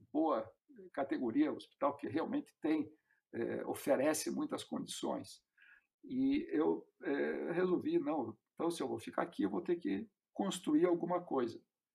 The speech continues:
E assim a gente, eh, resolveu construir um hospital, eu,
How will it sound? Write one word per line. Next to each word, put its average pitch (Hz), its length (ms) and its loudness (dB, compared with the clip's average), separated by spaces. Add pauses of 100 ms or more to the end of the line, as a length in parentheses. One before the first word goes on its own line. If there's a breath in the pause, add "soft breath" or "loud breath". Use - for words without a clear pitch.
(480)
E 139 340 2
assim 170 440 -2 (140)
a 143 80 -4
gente, - 540 0
eh, 147 200 -2
resolveu 160 540 2
construir - 640 -2 (180)
um 269 140 -4
hospital, 160 580 -2
eu, 120 220 -4